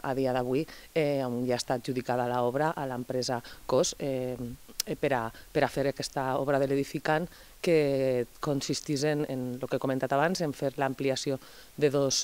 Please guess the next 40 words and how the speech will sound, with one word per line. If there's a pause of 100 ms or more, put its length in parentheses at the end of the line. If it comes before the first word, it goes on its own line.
de
dos
aules
en
la
part
de
darrere (240)
que
dona (100)
al
camp
de
futbol (320)
i
aquesta
ampliació
de
fer
una (180)
sala
multiusos,
perquè (260)
considerem
i,
bueno,
veiem
que, (320)
donat
de,
que
tenim
tanta
demanda
també
dels
cicles
i
l'institut,
pues,